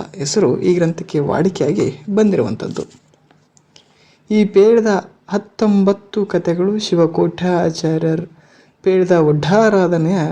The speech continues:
ಕವಚವೋ ಮಂಗಳ ಮಹಾಶ್ರೀ ಎಂಬ ಸಮಾಪ್ತಿ ವಾಕ್ಯ ಒಂದು ಮೂಲ ಪ್ರತಿಯಲ್ಲಿ ಇರುವಂಥದ್ದು. ಇನ್ನೊಂದರಲ್ಲಿ ಈ ಪೇಳದ ಪತ್ತೊಂಬತ್ತು ಕಥೆಯ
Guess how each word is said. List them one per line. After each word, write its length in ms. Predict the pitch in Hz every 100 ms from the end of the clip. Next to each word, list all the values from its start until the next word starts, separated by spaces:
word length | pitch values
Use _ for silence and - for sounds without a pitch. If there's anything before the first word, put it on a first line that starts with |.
| 156
ಕವಚವೋ 600 | - 180 190 185 165 160
ಮಂಗಳ 400 | 151 147 175 170
ಮಹಾಶ್ರೀ 920 | 143 147 147 165 156 160 147 143 160 170 _ _ _ _ _ -
ಎಂಬ 180 | 175 165
ಸಮಾಪ್ತಿ 560 | 156 139 156 160 - 180
ವಾಕ್ಯ 320 | 151 - 226
ಒಂದು 320 | 151 165 175
ಮೂಲ 360 | 165 185 233 214
ಪ್ರತಿಯಲ್ಲಿ 560 | - 143 196 233 156 - _ -
ಇರುವಂಥದ್ದು. 500 | 254 170 - - - - _ _ _ _ _ _ _ _ _ _ _ _ _ _ _ _ -
ಇನ್ನೊಂದರಲ್ಲಿ 880 | 240 302 302 254 156 117 135 214 - - _ _ -
ಈ 240 | 226 226
ಪೇಳದ 760 | 220 220 254 269 240 156 - 202 _ _ _ -
ಪತ್ತೊಂಬತ್ತು 880 | 214 - 247 240 226 220 - 202 202
ಕಥೆಯ 360 | 185 190 196